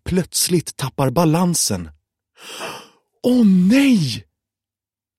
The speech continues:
Den stackars brandmannen landar på räddningsmattan.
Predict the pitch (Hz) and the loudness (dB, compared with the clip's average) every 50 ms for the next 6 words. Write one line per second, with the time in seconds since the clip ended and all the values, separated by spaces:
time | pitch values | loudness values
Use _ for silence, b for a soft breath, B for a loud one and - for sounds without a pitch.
0 | - - 120 110 101 - - 117 - - 113 - - 117 104 123 120 113 107 101 | -6 -2 -2 0 0 0 -2 -2 -2 -2 -2 -2 -2 -2 -2 0 0 2 2 2
1 | 107 110 110 110 110 113 113 120 151 151 139 123 113 104 110 123 120 113 107 _ | 2 0 0 0 0 0 0 0 0 0 0 -2 -2 -2 -2 -2 -4 -4 -6 _
2 | - 117 107 120 143 143 113 95 98 104 110 107 - - - 139 127 110 _ _ | -8 -6 -6 -6 -8 -10 -10 -6 -2 -2 -2 0 -2 -2 -2 -2 -2 -2 _ _
3 | - 117 104 95 90 80 | -4 -4 -4 -4 -6 -8